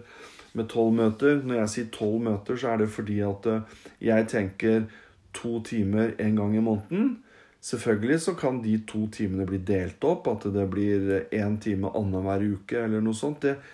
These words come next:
det bestemmer dere helt. Jeg bare tar et utgangspunkt. To timer en gang i måneden. Det er det alle bør ha mulighet til å, å møtes.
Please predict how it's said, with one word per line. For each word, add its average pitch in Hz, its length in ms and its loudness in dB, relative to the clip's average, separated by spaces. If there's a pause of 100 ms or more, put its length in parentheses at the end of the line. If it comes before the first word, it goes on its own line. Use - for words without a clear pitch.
(200)
det 139 100 0
bestemmer 131 460 -4
dere 151 160 0
helt. 240 340 -2
Jeg 151 320 -2
bare 143 260 2
tar 120 260 0
et 131 120 -8
utgangspunkt. 117 720 -6 (340)
To 165 160 -6
timer 127 460 0 (320)
en 107 140 -2
gang 101 180 -2
i 110 60 -2
måneden. 107 500 -4 (260)
Det 110 240 -2
er 110 140 0
det 101 140 0 (260)
alle 98 260 0
bør 98 240 0
ha 92 140 -4 (180)
mulighet 92 540 -4
til 95 180 -4
å, 98 120 -2 (440)
å 98 200 -6
møtes. 101 500 -10